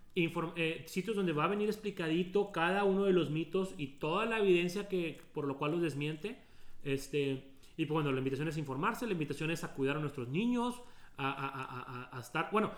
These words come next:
y por último, también otro, otro mito muy frecuente, ya vamos a terminar, es, "Yo le voy a dar a mi hijo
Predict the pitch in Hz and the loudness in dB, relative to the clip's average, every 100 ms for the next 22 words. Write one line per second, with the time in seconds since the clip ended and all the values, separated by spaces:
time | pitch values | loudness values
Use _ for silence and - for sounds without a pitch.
0 | - 165 180 214 208 156 165 180 196 202 | -4 4 8 8 6 2 2 2 2 0
1 | 185 190 202 196 180 175 196 190 185 185 | -2 0 2 2 2 0 -2 -2 -2 -4
2 | 175 185 170 165 165 160 151 143 180 170 | -4 -2 -2 -4 -6 -6 -6 -4 -4 -2
3 | 180 - - - - - - _ - - | -2 -4 -14 -20 -20 -20 -20 _ -20 -20
4 | - 127 156 180 175 170 170 156 147 151 | -16 -4 0 0 0 0 -2 -2 -2 -2
5 | 156 | -4